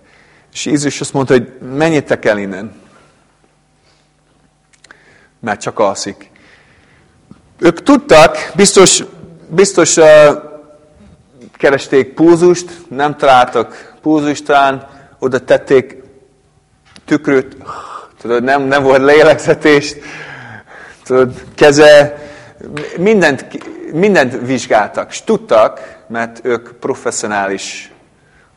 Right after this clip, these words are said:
tudod, ö, sírató emberek voltak,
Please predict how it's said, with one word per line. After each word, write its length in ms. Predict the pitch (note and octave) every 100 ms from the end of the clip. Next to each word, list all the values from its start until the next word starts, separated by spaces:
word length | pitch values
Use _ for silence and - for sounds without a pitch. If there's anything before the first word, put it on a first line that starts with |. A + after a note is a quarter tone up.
| _
tudod, 240 | - G#2 F#2 - _ _ _ _ _ _ _ _ _ _
ö, 120 | G#2+ G#2 A2 F#2 - _ _ _ _ _
sírató 760 | - - B2+ A2 G#2 G#2+ G2 F#2+
emberek 400 | G#2 G#2 A2 -
voltak, 380 | B2 C3 B2+